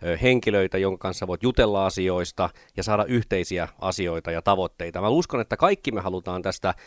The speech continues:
siis ihan vasemmalta oikealle, me halutaan kaikki Lahdesta parempi paikka, mut meidän keinot kaikilla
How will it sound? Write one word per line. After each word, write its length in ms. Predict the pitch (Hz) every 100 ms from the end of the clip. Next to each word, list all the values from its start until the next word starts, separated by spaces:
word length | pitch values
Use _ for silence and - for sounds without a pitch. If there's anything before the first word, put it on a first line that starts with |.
| -
siis 220 | - 110 -
ihan 320 | 185 160 101 -
vasemmalta 480 | 147 156 131 120 120
oikealle, 400 | 135 123 113 104
me 80 | 101
halutaan 360 | 110 110 107
kaikki 460 | - 180 - 117 101
Lahdesta 440 | 120 123 101 95 104
parempi 400 | 123 117 98 101
paikka, 460 | 113 104 - 92 - - -
mut 120 | 120
meidän 280 | 143 156 143
keinot 520 | 240 262 104 85 - -
kaikilla 480 | - 113 98 87 87